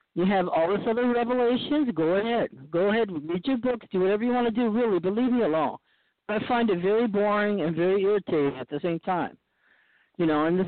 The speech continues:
this has been going on forever. I guess it was going on, you know, two thousand years ago, too.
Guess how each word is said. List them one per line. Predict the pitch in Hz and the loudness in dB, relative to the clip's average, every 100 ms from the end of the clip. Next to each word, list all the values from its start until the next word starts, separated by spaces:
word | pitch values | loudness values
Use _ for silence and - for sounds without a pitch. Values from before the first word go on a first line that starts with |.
| 131 160 | -4 -4
this | 233 - | -2 0
has | 226 | -2
been | 190 175 170 156 | 0 0 -2 -2
going | 175 180 | 0 0
on | 170 170 170 165 | 2 2 0 -2
forever. | 156 135 170 185 175 139 | -2 -2 0 0 0 0
I | 135 | 0
guess | 170 175 | -2 -2
it | 175 | -2
was | 151 | -2
going | 151 170 185 | -2 -2 0
on, | 196 160 - _ _ - | 0 -2 -8 _ _ -2
you | |
know, | 147 - | -2 0
two | 190 | -2
thousand | 196 180 165 160 | 0 0 2 0
years | 170 180 175 | 2 0 0
ago, | 160 147 - | 0 0 0
too. | 226 | -2